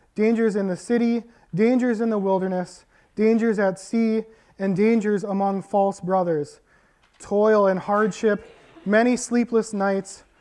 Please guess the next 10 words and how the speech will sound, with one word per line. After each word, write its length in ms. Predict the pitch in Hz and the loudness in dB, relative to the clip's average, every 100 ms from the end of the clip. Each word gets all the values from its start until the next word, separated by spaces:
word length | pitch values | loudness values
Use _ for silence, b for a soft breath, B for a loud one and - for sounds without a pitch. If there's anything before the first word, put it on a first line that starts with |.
| b b | b b
hunger 500 | - 233 247 247 247 | 0 4 4 4 2
and 220 | 220 202 | 2 0
thirst, 500 | 180 233 233 233 - - | -2 2 2 2 -4 -8
often 360 | 220 233 233 214 | 0 0 0 0
without 400 | 202 208 196 190 | 0 4 2 2
food, 480 | - 226 226 226 220 b b b | -4 0 2 0 -4 b b b
cold 540 | - 254 247 240 202 196 | -2 4 6 6 4 -2
and 160 | 190 | -4
without 380 | 202 - 208 208 | -2 2 0 0
clothing. 600 | - 208 202 185 165 156 | -2 0 2 0 -4 -8